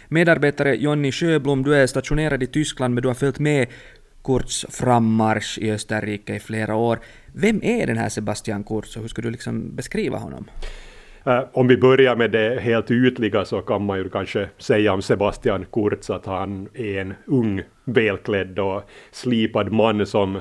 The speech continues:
Speaker 2: trots sin unga ålder, han är trots allt bara trettiofem, så han har redan trots sin ålder alltså lett Österrike redan två gånger och nu har han då också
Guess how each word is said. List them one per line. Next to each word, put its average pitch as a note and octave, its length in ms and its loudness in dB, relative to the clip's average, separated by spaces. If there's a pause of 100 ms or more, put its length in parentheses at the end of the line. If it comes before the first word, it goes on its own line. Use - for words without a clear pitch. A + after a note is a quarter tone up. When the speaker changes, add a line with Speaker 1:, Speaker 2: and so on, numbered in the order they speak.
(160)
Speaker 2:
trots - 360 0
sin G2 240 2 (120)
unga A2+ 340 2
ålder, A2 500 4 (160)
han G2+ 140 -6
är F#2+ 260 -8
trots - 280 -6
allt F#2+ 160 -4
bara G2 240 -6
trettiofem, A2 880 0
så G#2 220 -2 (260)
han G#2 260 -4
har G#2+ 260 0 (220)
redan G#2+ 340 -4 (200)
trots B2 260 0
sin A#2 140 4
ålder G#2+ 260 4
alltså G2+ 260 0
lett G#2 380 -2
Österrike G#2 680 -2
redan G2 240 -2
två G#2+ 320 2
gånger G#2+ 480 2
och G2+ 240 -2
nu A2 80 -4
har G2 180 -2
han F#2+ 100 -4
då G2 140 -2
också G2 340 -6